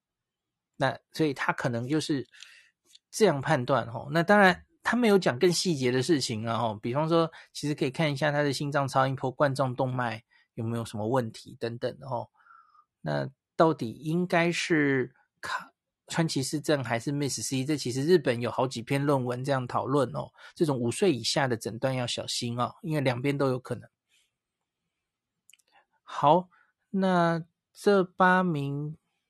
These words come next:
个案检验日从五月二号到六月二十二号之间，三个小朋友其实有慢性病的病史，分别是先天性甲状腺疾病、白血病，还有一个有川崎病史，诶，吼。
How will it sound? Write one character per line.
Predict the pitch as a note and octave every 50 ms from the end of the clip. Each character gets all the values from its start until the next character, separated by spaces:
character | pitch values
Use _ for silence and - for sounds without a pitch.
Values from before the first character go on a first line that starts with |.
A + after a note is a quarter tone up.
| _ _ _
个 | - E3+ F3 D#3+ D3+ D#3
案 | E3+ E3 D#3 D3+ C3+ C3 C3 B2+ C3+ - _
检 | - - C3+ B2+ C3+ D3
验 | F#3 F#3 F3 E3+
日 | F3 F3 F3 E3 D#3
从 | C#3 - C#3+ C#3 C#3+
五 | C#3+ B2+ B2
月 | C#3+ E3+ F#3+
二 | F#3+ E3+ D#3+
号 | C#3+ - F3 D#3+ D3+
到 | D#3 D#3+ D#3+
六 | D#3 D#3
月 | D3+ D#3+
二 | D3+
十 | C#3 - - C#3
二 | C#3
号 | C3 C#3 C3+
之 | C3 - - C3+
间， | - - - D3+ C#3+ C3+ C3+ C3+ C3+ C3+ C3+ _ _ - - - - - - _ _ _ _ _ _
三 | - - - B3 B3+ C4
个 | A3+
小 | E3 D3+ C3 G#2+
朋 | C3 B2+ C3
友 | B2+
其 | A#2 - - B2
实 | A#2 D3
有 | C3+ A#2
慢 | C3 D3+ D#3 C3
性 | C3 - D#3 C3+ B2+
病 | C#3 C3 A#2+
的 |
病 | A2 - C3 B2+ A#2
史， | A2+ - - A2+ A#2
分 | - C#3+ D3
别 | C#3+ C#3 C3
是 | C3+ D3 C#3
先 | - - - D#3+ D#3 D#3
天 | D3 - E3 D#3+ D#3+ D#3+
性 | - - - D#3 C3+ B2+
甲 | - - A#2+ - -
状 | - - D3+ C#3 B2+ A#2+
腺 | - - - - D3 A2+ A#2 G#2+
疾 | - - A#2+ A2+ A#2
病、 | - F3+ F#3 C3+ - - _ _ _ _ _ _ _ _ _ _
白 | C3+ B2+ C#3 D3
血 | C#3+ - - A#2+ A2 A2+ -
病， | _ F3+ E3 C3+ A#2+ B2 - _ _ _ _ _ _ _ _ _ _
还 | - - D3+
有 | E3+ E3+ D#3
一 | D3
个 | C#3 D#3+
有 | C3+ A#2 A2
川 | - - F3+ F3+ G3
崎 | F3+ - - - C3 C3
病 | - F3 D#3 A#2+ G2+
史， | - - - - F2+ - -
诶， | - - - -
吼。 | - A2 -